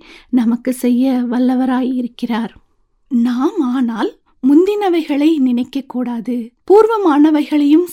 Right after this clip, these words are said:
சிந்திக்கக்கூடாது. கர்த்தர் சொல்லுகிறார்,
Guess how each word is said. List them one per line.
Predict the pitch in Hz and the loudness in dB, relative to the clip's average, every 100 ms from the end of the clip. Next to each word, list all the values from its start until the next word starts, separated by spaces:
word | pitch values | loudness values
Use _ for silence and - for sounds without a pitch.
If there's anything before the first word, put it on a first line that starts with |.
| - | -2
சிந்திக்கக்கூடாது. | 254 262 254 262 262 254 247 233 254 - _ | -2 -2 -4 -8 -6 -6 -6 -6 -8 -8 _
கர்த்தர் | - 240 _ 302 | -12 -12 _ -4
சொல்லுகிறார், | 302 - 247 269 233 226 233 | -4 -4 -4 -4 -6 -8 -10